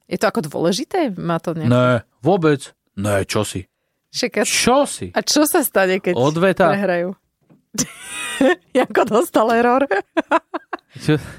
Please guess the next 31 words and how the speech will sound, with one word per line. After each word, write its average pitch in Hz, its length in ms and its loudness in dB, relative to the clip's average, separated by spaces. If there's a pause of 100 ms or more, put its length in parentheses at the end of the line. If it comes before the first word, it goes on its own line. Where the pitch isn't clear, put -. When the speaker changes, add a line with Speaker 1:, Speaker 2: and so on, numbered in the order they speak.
Speaker 1:
Však 214 200 -8 (120)
ako - 160 -2
čo, - 180 -6 (480)
jak - 140 -4
vieš, 269 240 4
ak - 160 -2
sa - 240 0
hovorí, 202 220 2
že 185 120 -4
čo 220 160 0
bude 185 200 0
chleba 185 340 -2
lacnejší, 202 600 -2
alebo 185 200 -2 (400)
čo? 208 240 -6 (680)
Speaker 2:
Dobre. 302 240 2 (760)
Čo - 140 -2
sa 330 100 0
stane, 214 280 2
keď 170 160 0
dneska 143 240 0
nenájdeš 120 440 2
ani 104 200 2
jednu 104 180 2
fľašku 104 360 -2
Proseka 101 420 0
doma? 104 280 0 (760)
Speaker 1:
Však 233 260 -2
Speaker 2:
Čo, 233 120 0
Speaker 1:
ako 254 120 2
Speaker 2:
čo, 180 160 4